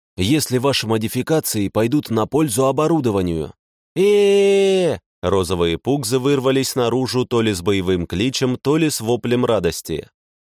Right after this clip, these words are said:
«Э, куда?» Окликнул их Егор, но было поздно,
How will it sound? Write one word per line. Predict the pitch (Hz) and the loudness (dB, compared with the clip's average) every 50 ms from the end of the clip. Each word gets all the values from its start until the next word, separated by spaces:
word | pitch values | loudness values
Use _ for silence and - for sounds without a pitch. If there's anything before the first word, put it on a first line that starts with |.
| _ _ - | _ _ 0
«Э, | 139 196 214 208 190 156 110 85 - _ _ | 2 2 4 4 2 2 0 -2 -6 _ _
куда?» | - 214 233 208 226 185 135 90 78 - _ _ _ _ _ - | -2 0 0 2 2 2 0 -2 -6 -12 _ _ _ _ _ -6
Окликнул | - 92 87 - 101 101 101 - - 95 92 90 - | -4 -4 -4 -2 -2 -2 -2 -2 -2 -2 -2 -2 -2
их | - 101 95 - - | -4 -6 -6 -6 -6
Егор, | 87 85 82 76 101 117 127 131 110 - _ - | -6 -6 -4 -2 0 0 0 -2 -4 -10 _ -6
но | 85 87 92 120 156 | -2 0 2 2 0
было | 160 143 156 151 151 151 | 0 0 0 2 2 0
поздно, | - - 120 95 85 - 85 82 78 69 - | 0 0 0 0 0 -2 -4 -4 -6 -6 -10